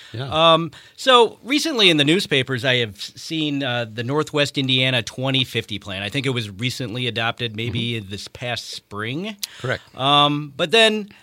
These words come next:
Speaker 2: uh, going back a couple years, I remember seeing something about the twenty forty plan. So it, it seems like you have all these future plans. Can you talk about, you know, these plans of the future and how they come about,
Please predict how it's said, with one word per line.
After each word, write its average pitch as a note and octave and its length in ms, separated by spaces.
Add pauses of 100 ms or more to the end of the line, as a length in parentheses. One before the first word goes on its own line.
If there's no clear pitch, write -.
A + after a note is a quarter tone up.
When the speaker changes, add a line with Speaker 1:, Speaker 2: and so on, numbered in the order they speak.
(380)
Speaker 2:
uh, D3 260
going A#3 380
back A3 340
a F#3 80
couple E3+ 260
years, E3+ 240
I E3 60
remember E3 360
seeing F3+ 280
something F3+ 260
about E3+ 220
the D#3 40
twenty F#3 360
forty F#3+ 420
plan. F2+ 460
So C3 220
it, C3 140
it C3 200
seems F#3 280
like D#3+ 200
you D#3 80
have D3+ 160
all F#3 80
these E3 200
future D#3+ 340
plans. G3+ 380
Can A#3+ 120
you C#4+ 80
talk B3 240
about, G#3+ 400
you E3+ 160
know, E3 120
these C#3+ 200
plans D3+ 320
of D3+ 80
the C#3+ 80
future C#3+ 400
and B2+ 100
how C#3+ 140
they C#3 100
come C#3 220
about, C3 420